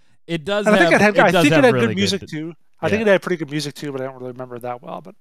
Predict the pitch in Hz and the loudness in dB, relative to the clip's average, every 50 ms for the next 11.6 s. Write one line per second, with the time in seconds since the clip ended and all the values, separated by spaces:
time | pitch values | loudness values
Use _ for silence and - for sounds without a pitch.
0 | _ - 175 165 170 160 143 143 131 120 113 - 135 147 165 - - - 175 - | _ -10 -10 -10 -10 -10 -8 -6 -6 -6 -8 -12 -18 -20 -18 -16 -16 -16 -16 -18
1 | - _ - 123 143 151 156 156 151 143 127 120 - - 120 131 139 139 139 135 | -20 _ -4 -2 0 0 0 -2 -6 -8 -10 -12 -14 -10 -6 -4 -2 -2 -2 -2
2 | 139 143 131 123 113 104 87 78 71 71 76 - - 127 135 139 131 123 110 98 | -2 -2 -2 -2 -4 -6 -10 -12 -14 -18 -20 -10 -2 2 4 4 4 4 2 -2
3 | 85 80 80 78 80 85 117 131 139 131 135 147 135 123 175 180 180 175 180 160 | -6 -8 -12 -14 -10 -6 -4 -4 -2 -2 -4 -4 -2 -2 -2 -2 -2 -4 -6 -4
4 | 123 156 143 120 - 147 143 135 135 135 131 135 107 123 123 120 113 113 123 117 | -4 -6 -6 -4 -4 -2 -2 0 -2 -2 -4 -6 -8 -8 -8 -8 -8 -6 -6 -8
5 | 110 104 110 104 90 107 104 101 98 101 98 95 92 90 - 87 90 87 82 78 | -8 -8 -10 -10 -8 -8 -8 -6 -6 -6 -6 -6 -8 -8 -10 -12 -10 -10 -10 -12
6 | 76 76 73 73 - - 87 98 95 92 92 92 90 85 82 80 78 76 - - | -14 -16 -16 -18 -20 -18 -16 -14 -12 -12 -10 -10 -10 -12 -12 -12 -14 -16 -20 -20
7 | - 78 76 69 _ 71 71 _ _ _ _ _ _ - 175 180 165 156 175 202 | -20 -20 _ _ _ _ _ _ _ _ _ _ _ -4 -2 -2 0 2 2 2
8 | 190 160 196 185 170 170 175 170 160 147 139 - - - - 165 160 143 151 151 | 2 2 2 2 2 4 4 4 4 2 0 -2 -8 -10 -6 -4 0 0 0 0
9 | - - - 147 131 - 156 151 139 131 113 - 139 135 139 135 139 139 151 143 | 0 -4 -10 -12 -10 -8 -8 -8 -8 -8 -8 -8 -8 -6 -6 -6 -6 -6 -6 -6
10 | 151 135 117 - - - 147 135 120 139 135 131 123 131 143 135 120 131 131 131 | -6 -6 -6 -8 -8 -6 -6 -6 -6 -6 -8 -8 -6 -4 -6 -6 -6 -8 -10 -10
11 | 131 120 113 - 127 117 113 110 - - 85 - | -10 -10 -12 -12 -14 -14 -14 -14 -14 -16 -16 -16